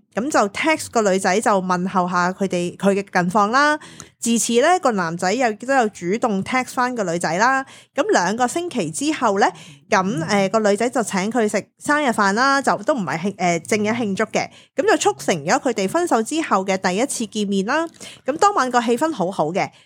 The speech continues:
咁個男仔就好似冇忘記過咧，呃，即係佢哋之間嘅好多共同嘅回憶啦，就好似以前拍拖時候嘅愉快氣氛一樣啦。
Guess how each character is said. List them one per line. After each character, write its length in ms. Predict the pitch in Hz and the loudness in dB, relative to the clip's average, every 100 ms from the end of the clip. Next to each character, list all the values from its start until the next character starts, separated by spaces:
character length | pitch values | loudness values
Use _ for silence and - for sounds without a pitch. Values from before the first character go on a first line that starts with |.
| _ | _
咁 200 | - 269 392 | -2 0 2
個 140 | 285 | 2
男 240 | 226 147 | 2 -4
仔 140 | 175 220 | 0 0
就 140 | 277 220 | 2 0
好 180 | 214 | 0
似 140 | 262 269 | -2 -4
冇 320 | 240 214 175 196 | -4 -4 -2 -2
忘 200 | 175 165 | -4 -2
記 220 | 202 208 | -2 -2
過 280 | 208 208 220 | 0 2 4
咧， 200 | 285 302 | 4 2
呃， 340 | - 165 147 127 | 0 -2 -2 -4
即 140 | - | 0
係 160 | 262 202 | 2 2
佢 160 | 220 | 0
哋 180 | 202 190 | 0 0
之 220 | 185 277 277 | -2 -4 0
間 140 | 285 285 277 | 2 2 2
嘅 180 | 220 | 0
好 160 | 190 185 | 2 0
多 140 | 208 262 | 2 2
共 220 | 202 185 | 2 0
同 160 | 180 160 | -2 -4
嘅 100 | 185 | -4
回 160 | 185 175 | -4 -2
憶 160 | 240 | 0
啦， 200 | 285 302 302 - | 2 2 -2 -6
就 100 | - | 0
好 140 | 208 269 | 2 2
似 100 | 294 | 0
以 200 | 208 202 | -2 -4
前 240 | - 190 170 | -2 -4 -2
拍 180 | 233 220 | -2 0
拖 220 | 285 302 | 2 0
時 200 | 302 165 | 0 -6
候 200 | 170 165 | -4 -4
嘅 180 | 170 196 | -2 -2
愉 180 | 190 190 | -2 -2
快 180 | 196 202 | -2 0
氣 140 | 208 208 | 0 0
氛 120 | 285 | -2
一 160 | 294 254 | -2 0
樣 160 | 196 | 0
啦。 180 | 220 320 | 2 0